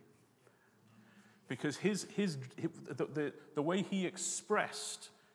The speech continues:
his revelation, to him, I would call it a dream, because he didn't see very much of it come to pass. But it's now shaping the vision of generations after him. Does that help?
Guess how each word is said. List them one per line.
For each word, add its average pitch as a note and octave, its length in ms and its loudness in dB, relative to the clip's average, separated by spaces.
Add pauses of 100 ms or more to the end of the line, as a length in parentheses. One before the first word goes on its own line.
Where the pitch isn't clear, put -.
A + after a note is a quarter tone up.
his C3 200 -2
revelation, C3+ 840 -2 (520)
to D#3 120 0
him, C#3 520 2 (380)
I F3 140 12
would F3 200 6
call E3 220 2
it C#3+ 100 2
a C3+ 80 4
dream, A#2 480 -2 (800)
because C#3 260 0
he D#3+ 80 -2
didn't D#3 240 -2
see D#3 180 -2
very C3+ 200 0
much C3+ 240 -4
of B2+ 60 -8
it - 80 -8
come B2 240 -4
to - 140 -8
pass. A#2 460 -8 (260)
But C#3+ 120 0
it's - 140 -4
now E3 200 0
shaping D3+ 680 -4
the C3+ 80 0
vision B2+ 360 -4 (560)
of A2+ 120 -4
generations B2 720 0
after A2+ 320 -8
him. G2 160 -10 (1500)
Does - 100 -18
that D3+ 160 0
help? F3 180 0